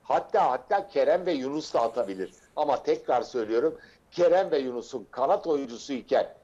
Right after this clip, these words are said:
Seferovic'in veya Gomis'in yanına gelmeleri o yayın içerisinde, ceza alanının önündeki yayın içerisinde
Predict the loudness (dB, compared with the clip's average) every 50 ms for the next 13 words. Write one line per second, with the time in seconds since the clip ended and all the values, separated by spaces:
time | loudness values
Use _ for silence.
0 | _ _ _ _ _ -2 -2 0 2 4 4 4 4 2 0 -4 -4 -6 -4 0
1 | 2 4 4 4 2 2 0 0 0 -2 -6 -6 -6 -2 0 0 0 0 0 0
2 | 0 2 2 2 2 2 0 -2 0 0 0 0 0 -2 -4 -6 _ _ _ _
3 | _ _ _ _ 0 2 2 2 0 -4 -10 -16 -18 -4 0 2 4 4 4 4
4 | 2 0 -2 -4 0 2 2 2 2 -2 -8 -12 -6 -4 -4 -4 0 0 0 2
5 | 2 2 2 4 2 2 2 0 -4 -4 -4 -6 -8 -6 -2 0 2 2 2 -2
6 | -6 -2 0 0 0 0 -2 -8 -12 -4 0 2 2 2